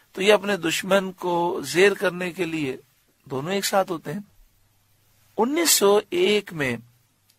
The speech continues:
यूरोप में और अमेरिका में पर्दा इतना आम था कि उस जमाने में कोई औरत अगर इस तरह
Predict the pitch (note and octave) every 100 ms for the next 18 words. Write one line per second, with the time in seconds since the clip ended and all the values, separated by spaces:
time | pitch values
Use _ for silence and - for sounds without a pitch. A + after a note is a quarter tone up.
0 | _ _ _ _ _ _ - C3 F3 A3+
1 | A#3 F#3+ E3 E3+ G3 F#3 - - D3 D3+
2 | D3+ D3+ - - C#3+ D3 G#3 A3 F3+ C#3+
3 | C3 C3+ D3 D3+ _ E3 E3+ F#3 F3+ D#3
4 | F#3+ A3+ A3 E3 C#3+ C3+ C3 B2+ - _
5 | _ _ _ _ _ _ _ _ - D#3+
6 | E3 E3 D#3+ D#3 - _ _ _ _ _
7 | _ _ - G3+ E3 E3 D3+ D3 F3 E3+
8 | C#3+ D3 D#3+ D#3 G3+ G3+ F3+ - D3 D#3
9 | E3 - - D3+ D#3 D#3 - - G#3 -
10 | - D3+ D#3+ D3